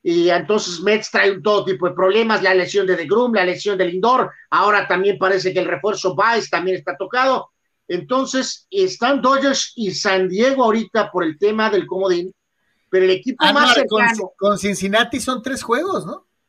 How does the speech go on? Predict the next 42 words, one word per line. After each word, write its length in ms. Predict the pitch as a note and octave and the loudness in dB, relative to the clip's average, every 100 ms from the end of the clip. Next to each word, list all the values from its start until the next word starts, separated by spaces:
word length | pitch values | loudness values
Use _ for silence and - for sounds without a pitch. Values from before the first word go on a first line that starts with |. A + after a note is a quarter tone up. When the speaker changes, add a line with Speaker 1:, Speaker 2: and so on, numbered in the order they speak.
| - | -10
Speaker 1:
más 380 | D#3+ F#3 A#3 - | 2 2 2 2
cercano 540 | D4+ - A#3+ B3 C#4 | 0 2 0 2 0
es 200 | G#3 A3 | 0 -2
Cincinnati, 720 | - D4 - G3+ C4 D4+ A3 D3 | -2 -4 -2 -2 -2 -2 -8 -2
por 220 | F#3+ F#3 | 0 2
más 280 | G#3 C4 - | 0 0 -2
que 100 | G#3+ | -2
hablemos 640 | G#3 A3+ A3 A3 - _ _ _ | 0 0 -2 -4 -8 _ _ _
de, 360 | D#3 F#3 G3+ A3 | 2 4 4 2
eh, 360 | - F#3 F3 | 2 2 2
en 80 | F3 | 0
este 240 | G3 - D3 | -2 -2 -2
caso, 320 | G3 F#3 G3+ | -2 0 -2
el 100 | - | 0
segundo 340 | F#3 G3 G#3 | 0 2 2
lugar 320 | F#3+ E3+ F#3+ | 2 4 4
del 140 | F3+ F3 | 4 2
este, 500 | F#3 - F3 D3 _ _ _ | 2 2 0 0 _ _ _
que 100 | - | -4
Atlanta, 420 | E3 E3+ G#3+ A3 G3+ | -2 2 2 2 0
ya 120 | G#3 | 2
lo 100 | G#3+ | 2
decíamos, 400 | F#3 A#3+ G3+ - | 0 -2 -2 -4
perdieron 480 | E3+ D#3 G3 G#3 G#3 | -4 0 2 2 0
a 40 | |
Acuña, 480 | G3 A3+ A3+ A3 - _ _ _ _ | 0 0 2 0 -4 _ _ _ _
eh, 260 | - F#3 F3 | 2 4 2
y 160 | F3 | 2
eso 260 | G3 F#3+ F3+ | 0 0 -6
es 120 | D3+ | -4
un 100 | G#3+ | 0
detalle, 540 | G#3+ G#3+ A#3 A#3+ B3+ - | 0 0 0 2 0 -2
y 140 | A3 | -4
Mets 280 | G#3+ A#3+ - | 0 -2 -2
que 120 | G3+ | -4
trae 300 | F#3 G#3+ G#3 - | -2 0 0 0
todo 220 | G#3 G3 | -2 -2
tipo 260 | G3 D3 | -4 -2
de 80 | F3+ | 0
broncas 420 | F3+ F#3 F3 D3+ | 0 -2 -4 -6
ahorita. 320 | D#3+ D3+ D3 D#3 | -4 -4 -4 -8
Entonces, 640 | C#3+ A3 G#3+ B3 - | -4 -2 0 0 -2